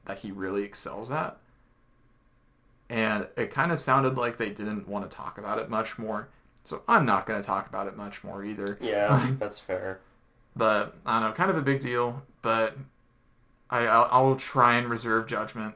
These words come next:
Speaker 1: on these guys until we see them play in person, but it is, it's kinda tough to see <laughs> right now from, from our perspective.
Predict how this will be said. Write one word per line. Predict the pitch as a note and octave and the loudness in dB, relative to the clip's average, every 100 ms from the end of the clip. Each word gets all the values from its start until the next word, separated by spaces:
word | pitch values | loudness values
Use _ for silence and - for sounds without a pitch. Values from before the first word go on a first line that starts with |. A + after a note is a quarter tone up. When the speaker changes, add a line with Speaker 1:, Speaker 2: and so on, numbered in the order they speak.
| - | -6
Speaker 1:
on | A2 | -6
these | G#2 G#2 | -6 -10
guys | A2+ G2+ G2+ | -8 -8 -8
until | G#2 A2+ G#2+ | -12 -14 -12
we | G#2+ | -12
see | - A2+ | -10 -10
them | A2 A2 G#2+ - _ _ _ _ | -8 -8 -8 -14 _ _ _ _
play | - D3 C3+ C3+ B2+ | -4 2 4 4 2
in | A2+ A2+ | -4 -10
person, | - G#2+ G2+ A2 G#2 G#2 - _ _ _ | -8 -8 -6 -6 -6 -6 -10 _ _ _
but | - G#2+ G2+ G2+ | -4 2 4 2
it | A#2+ A#2+ | 0 2
is, | A2+ - _ _ _ _ _ | 2 -2 _ _ _ _ _
it's | A2 - | -16 -14
kinda | - A#2 G2+ | -6 -4 -4
tough | - G2+ - | -4 -6 -6
to | G#2 | -10
see | - A2 G2+ G2+ - _ | -8 -4 -2 -4 -8 _
<laughs> | - | -2
right | C#3 C3 C#3 C3+ | 0 2 2 0
now | B2 B2 A2 A2+ - | 0 0 0 -2 -6
from, | A2+ G#2 G#2 - | -6 -6 -10 -12
from | B2 G2+ | -10 -6
our | G2+ A2 | -6 -6
perspective. | A2 - G2+ G#2 - G2 | -8 -8 -8 -8 -10 -12